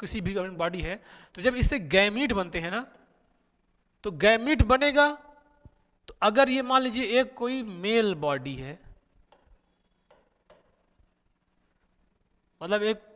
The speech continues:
मेल body है, नर की body है कह लीजिए, तो उसमें जब gamut बनेगा, मतलब ये रिप्रोडक्शन के समय जब gamut बनता है, तो अगर इसके अंदर मान लीजिए इस, इस body के अंदर, मतलब इस जीव के अंदर मान लीजिए forty six chromosome हैं,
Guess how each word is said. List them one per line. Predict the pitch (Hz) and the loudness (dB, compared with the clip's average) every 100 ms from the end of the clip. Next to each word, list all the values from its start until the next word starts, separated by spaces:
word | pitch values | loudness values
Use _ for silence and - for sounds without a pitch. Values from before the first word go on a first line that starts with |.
| - | -20
मेल | 156 156 226 240 | -14 -2 0 2
body | 190 165 | 0 -2
है, | 156 202 180 156 | -2 -4 -6 0
नर | 214 226 170 - | 0 0 -6 -10
की | 208 | -8
body | 180 190 190 | -2 -2 0
है | 190 147 202 - | -2 -2 -6 -8
कह | 170 | -8
लीजिए, | 160 135 208 - _ _ _ - - - | -8 -8 -10 -10 _ _ _ -20 -20 -10
तो | |
उसमें | 226 233 277 | -8 -6 -2
जब | 269 | -2
gamut | 160 208 214 208 | 4 4 4 2
बनेगा, | 208 170 165 214 | 2 2 0 -2
मतलब | 202 214 214 | -2 -4 2
ये | 233 | 2
रिप्रोडक्शन | 202 208 226 220 240 | 2 -2 -2 -2 -4
के | 226 | -6
समय | 233 | -8
जब | 220 208 | -8 -4
gamut | 175 233 | -4 -4
बनता | 175 156 147 | -6 -6 -6
है, | 165 233 - - - | -6 -8 -14 -20 -18
तो | |
अगर | - 196 208 277 277 | -2 0 4 2 2
इसके | 220 - 240 - 277 - | -6 -6 -6 0 0 0
अंदर | 202 202 202 185 131 - - - | -6 0 2 2 0 -18 -20 -4
मान | 196 | 0
लीजिए | 226 226 247 | 0 -2 -2
इस, | 233 - - - | 0 0 0 -4
इस | 247 - | -4 -4
body | 175 180 190 226 | -4 2 2 2
के | 226 214 | -2 -4
अंदर, | 175 170 196 | -6 -2 -2
मतलब | 190 202 202 | -2 -4 -4
इस | 233 - | -4 -6
जीव | 139 165 240 | -6 -8 -8
के | 202 | -6
अंदर | 170 170 170 240 - - - - | -8 -4 -2 -2 -4 -20 -20 -6
मान | 180 196 | -2 -2
लीजिए | 240 | -2
forty | 254 - 190 185 214 | -4 -6 -8 -6 -6
six | - 240 - | -6 -10 -10
chromosome | - 185 175 165 185 170 | -14 -12 -10 -10 -10 -8
हैं, | 143 180 | -4 -4